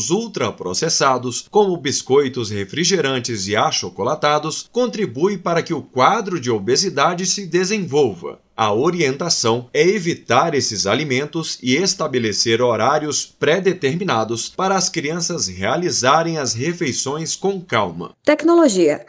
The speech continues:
Speaker 2: Senado Federal já debate o marco legal da inteligência artificial. Um dos objetivos é incorporar o uso da inteligência artificial na gestão dos municípios, o que pode cortar gastos, agilizar o atendimento ao cidadão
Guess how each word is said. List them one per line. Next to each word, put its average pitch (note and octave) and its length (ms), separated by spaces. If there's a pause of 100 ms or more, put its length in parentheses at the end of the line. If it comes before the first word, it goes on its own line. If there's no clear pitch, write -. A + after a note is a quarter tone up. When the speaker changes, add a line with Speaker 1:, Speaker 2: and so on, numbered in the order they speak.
(160)
Speaker 2:
Senado C#4 480
Federal C4+ 540
já A#3 180
debate A#3+ 640
o A3 40
marco A3+ 300
legal G3 360
da G3 120
inteligência C#4 840
artificial. C4 720 (100)
Um F#4 60
dos E4+ 180
objetivos D4 760
é - 140
incorporar C4 840
o F3+ 80
uso G3 300
da F3+ 120
inteligência F3+ 600
artificial G3+ 720 (180)
na B3+ 180
gestão C4 360
dos B3+ 160
municípios, B3 840
o E3 120
que A3 100
pode F3 360
cortar F3 440
gastos, G3+ 580 (220)
agilizar G3 680
o B3+ 60
atendimento G3 580
ao D#3+ 40
cidadão B3 540